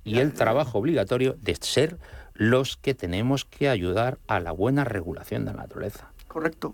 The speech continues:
Speaker 1: Sí o sí.
Speaker 2: No queda otra.
Speaker 1: Y la caza en esa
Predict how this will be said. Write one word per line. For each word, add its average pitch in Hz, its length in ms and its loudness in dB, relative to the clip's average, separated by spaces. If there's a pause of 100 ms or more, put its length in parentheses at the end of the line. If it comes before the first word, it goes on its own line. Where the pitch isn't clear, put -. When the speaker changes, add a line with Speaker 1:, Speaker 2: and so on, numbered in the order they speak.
(320)
Speaker 1:
Sí 190 440 2 (540)
o 107 160 2
sí. 107 420 -4
Speaker 2:
No 175 240 0
queda 185 240 2
otra. 156 300 -4 (160)
Speaker 1:
Y 123 140 2
la 98 160 4
caza 143 520 2
en 98 160 0
esa 98 560 0